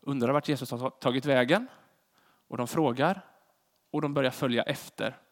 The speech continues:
Så de kommer också till Kafarnaum där när Jesus börjar undervisa. Det står inte exakt hur många det är, men det var ju femtusen, så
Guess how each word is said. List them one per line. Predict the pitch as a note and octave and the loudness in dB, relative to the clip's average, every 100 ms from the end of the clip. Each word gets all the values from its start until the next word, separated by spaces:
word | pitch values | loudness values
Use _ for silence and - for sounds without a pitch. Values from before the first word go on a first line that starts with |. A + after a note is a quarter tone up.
| _ _ | _ _
Så | - | 0
de | D#3+ | 0
kommer | D#3+ - C#3+ D3 | 2 2 4 4
också | E3+ - - | 0 -2 -4
till | D#3 D#3 | 0 0
Kafarnaum | - D3 E3 C3 A#2 A2+ A#2+ - - - - - | 2 2 6 6 6 2 0 -8 -20 -20 -20 0
där | - A#2 A2 | 8 8 8
när | B2 | 4
Jesus | B2+ A2+ - | 2 0 -6
börjar | - A2+ A2+ | 0 2 2
undervisa. | - C#3 A#2 A#2 - F#3 G3 - - _ _ _ - - - - _ _ _ _ _ _ _ _ | 0 2 4 4 4 2 2 -12 -20 _ _ _ -20 -20 -20 -20 _ _ _ _ _ _ _ _
Det | - | -6
står | - A2+ | 0 2
inte | B2 | 2
exakt | - - A2 - - | -2 0 -2 -2 -6
hur | |
många | A#2+ A#2+ A#2 | -4 -4 0
det | B2 A#2+ | 0 0
är, | |
men | C3+ B2+ | -2 -4
det | |
var | B2 | -6
ju | |
femtusen, | B2 C3 A#2 - A#2 A2+ C3 | -4 -4 -4 -4 -6 -4 -8
så | B2+ C3+ C3 | -4 -2 -4